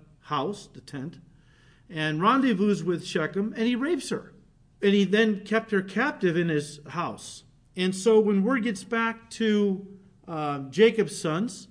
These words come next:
Levi and, uh, Simeon, uh, concoct this plan where they tell them, look, the men of Shechem, "Look, we wanna kinda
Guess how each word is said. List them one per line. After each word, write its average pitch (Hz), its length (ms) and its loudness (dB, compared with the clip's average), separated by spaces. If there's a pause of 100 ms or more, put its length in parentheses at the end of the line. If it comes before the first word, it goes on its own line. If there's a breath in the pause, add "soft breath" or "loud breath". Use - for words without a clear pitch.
(640 soft breath)
Levi 185 600 2
and, 180 680 0
uh, 156 320 2
Simeon, 180 760 0
uh, 170 280 -2
concoct 190 580 -4
this 254 180 -4
plan 165 560 -2 (540 soft breath)
where 226 640 8
they 220 140 4
tell 254 320 -2
them, 233 520 2
look, 233 440 0
the 180 180 0 (160)
men 202 320 0
of 208 120 0
Shechem, 196 380 2
"Look, 226 220 4
we 233 140 4
wanna 277 240 2
kinda 226 500 0